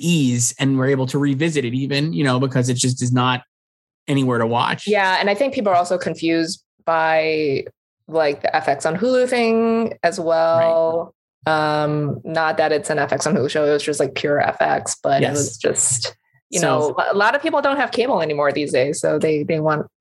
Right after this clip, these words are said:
Speaker 2: their
Speaker 1: And that
Speaker 2: streaming.
Speaker 1: was why, again, back to the Netflix thing, Margaret Qualley, I'm like, everybody watch Maid. It was, like, a humongous
Speaker 2: They,
Speaker 1: hit for Netflix.
Speaker 2: sag loves Netflix. <laughs>
Speaker 1: Yep. So,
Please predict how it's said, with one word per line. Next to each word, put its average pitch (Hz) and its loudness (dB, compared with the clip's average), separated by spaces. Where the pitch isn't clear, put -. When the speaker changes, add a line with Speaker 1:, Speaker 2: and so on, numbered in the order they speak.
Speaker 2:
their 160 -2
Speaker 1:
And 160 2
that 170 4
Speaker 2:
streaming. 170 2
Speaker 1:
was 165 0
why, 156 2
again, 160 0
back 139 0
to 147 -2
the 143 2
Netflix 147 0
thing, 131 0
Margaret 127 0
Qualley, 156 0
I'm 120 0
like, 123 -2
everybody 151 0
watch 127 2
Maid. 147 2
It 107 0
was, 120 -2
like, 120 0
a - -4
humongous 123 0
Speaker 2:
They, 220 2
Speaker 1:
hit - -6
for 226 -4
Netflix. 220 -4
Speaker 2:
sag 208 0
loves 208 0
Netflix. 139 -2
<laughs> - 0
Speaker 1:
Yep. - 2
So, 113 -2